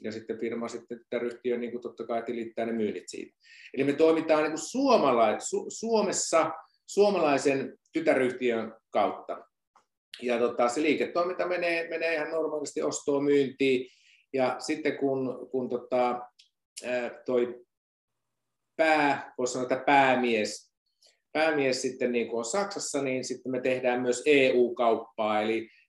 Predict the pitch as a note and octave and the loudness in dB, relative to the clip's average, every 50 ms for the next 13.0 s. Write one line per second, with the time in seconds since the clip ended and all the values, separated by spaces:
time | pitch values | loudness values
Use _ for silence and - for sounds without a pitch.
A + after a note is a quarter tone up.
0 | - A2 A2+ A#2 A2+ - B2 A2+ G#2+ G#2+ A#2+ C#3 D3+ C#3+ - B2 B2 A#2+ A2 - | -8 -6 -4 -4 -2 0 2 2 4 2 2 -2 -4 -4 -4 -4 -4 -4 -4 -2
1 | A#2+ A#2 A#2 A2+ G2 A#2+ A#2+ A2+ G#2+ A#2+ A2+ A2+ A#2 A#2 - - - A2 G2+ - | -2 0 0 0 0 -2 -4 -2 0 2 2 2 2 -2 -6 -6 -6 -6 -6 -8
2 | _ _ - - A#2 A2+ A2+ - - - _ - - B2 A2+ - A2 - - - | _ _ -6 -2 -2 -2 -2 -4 -8 -14 _ -8 -2 -2 0 0 -2 -4 -2 0
3 | B2 A#2 A2+ A#2+ A2 A2 A2+ A#2 A2 G#2+ G2+ G2+ G2+ - A2+ G#2+ G2+ - G#2 G2+ | 2 2 2 2 0 0 0 0 0 2 0 0 -2 -2 -2 -4 -4 -2 -2 -4
4 | G2 - - G#2 G2+ G2+ - G2 - G2+ - - G2 F#2+ F#2 - - - - D#3 | -4 -4 -6 -8 -8 -8 -8 -10 -10 -10 -8 -6 -4 -4 -4 -6 -10 -12 -12 -8
5 | - G3+ G3 F#3+ F3+ - - - D3+ D3+ D3 C#3 C3+ B2+ C3 - - B2+ B2 B2 | -6 -4 -2 -2 -4 -4 -4 -2 0 2 2 2 0 -2 -4 -2 0 2 2 4
6 | A#2+ A#2 - - A#2 A2+ A2 G#2+ A#2 A2+ A2+ A2+ G#2+ - A2 A2+ A2+ A2 G#2+ G#2+ | 2 2 0 -2 -2 -2 -2 -2 -4 -4 -4 -4 -4 -2 -4 -4 -2 -4 -4 -4
7 | G#2+ G2+ G#2+ G#2 - G#2+ G2+ - - G#2 G#2 G#2+ G#2 - _ _ - G#2 F#2+ F#2 | -6 -8 -10 -8 -8 -8 -6 -2 -2 -2 -2 -2 -6 -8 _ _ -6 -4 -4 -4
8 | - - - - - - - _ - A2+ A2 C#3 C3+ C3+ C3+ C3+ - E3+ E3 D#3+ | -4 -6 -12 -20 -20 -20 -14 _ -6 -2 2 4 4 4 4 4 2 4 6 6
9 | D3+ C#3+ - C3+ B2 A2+ - - A2 G#2 G2+ G2 F#2+ - - - G#2+ G#2 G#2 A2 | 6 6 4 2 2 0 0 0 -2 0 0 -2 -4 -8 -6 -2 0 2 2 2
10 | - F3 G3 F#3 D#3 C3+ - D3+ D3 D3+ D#3 D#3 F3+ F#3 F#3 F3+ F3 F#3 F3+ F3+ | 2 0 0 0 0 0 0 -2 -2 -2 -2 -2 0 0 2 4 4 4 2 2
11 | F#3 F#3+ F3 C#3+ A#2+ G#2+ G#2 - - F#2 E2 - - - - - - - - A#2 | 0 0 0 0 -2 -4 -6 -6 -8 -8 -8 -8 -12 -16 -16 -12 -10 -10 -10 -10
12 | - - - B2+ A2+ G#2+ A#2 A2+ A2 G#2+ - - A2 A2 A2 A2 G#2+ G#2+ - - | -10 -10 -8 -6 -6 -6 -6 -6 -8 -8 -8 -6 -6 -6 -6 -6 -6 -8 -8 -10